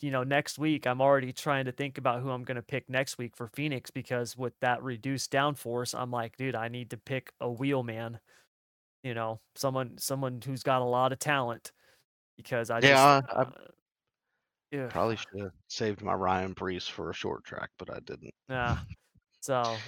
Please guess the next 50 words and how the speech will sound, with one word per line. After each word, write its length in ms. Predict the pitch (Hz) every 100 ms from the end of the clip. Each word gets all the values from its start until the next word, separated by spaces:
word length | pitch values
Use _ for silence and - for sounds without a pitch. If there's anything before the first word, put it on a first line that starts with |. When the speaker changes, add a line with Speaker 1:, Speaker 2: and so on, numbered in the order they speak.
| -
Speaker 1:
it'll 160 | 139 120
be 180 | 131 131
interesting 420 | 127 123 - 120
to 80 | 113
see. 340 | - 123 113 _ _ _ -
Speaker 2:
At 60 | 151
least 160 | -
I'll 80 | 147
get 160 | - 107
to 40 |
see 180 | 107 127
if 120 | 117
I 100 | 117 110
can 100 | 107
go 180 | 110
f-, 160 | 110 - - -
three 200 | - 120
for 160 | 110 107
three 260 | - 120 120
for 140 | 107
wrecked 280 | 98 95 -
cars 360 | 117 107 101 -
'cause 180 | 113
I 40 | 143
Speaker 1:
Yep. 80 | 127
Speaker 2:
think 140 | 113
I 40 |
picked 280 | 107 117 -
Blaney 360 | 113 113 117 120
for 160 | -
Daytona, 600 | 107 113 113 110 110 110 104
he 180 | 113 98
crashes, 580 | 113 92 95 - 104
Preece, 580 | - - 113 113 113 - - - 135
Speaker 1:
Yep. 240 | 131 135
Speaker 2:
he 60 | 123
crashes, 560 | 104 90 90 - 101
Bubba, 380 | 101 113 113 110
don't 240 | 101 107 -
freaking 400 | - 110 - 98 87
crash. 540 | 95 - - - - _
<laughs> 40 |
Speaker 1:
Yep, 280 | 143 143 127 -
and, 280 | 147 160 170
you 80 | 175
know, 240 | 180 170
dude, 380 | 139 170 175 160 - - _
my 220 | 147 151
man 340 | 147 175 220 180
Blaney, 580 | 139 214 254 165 135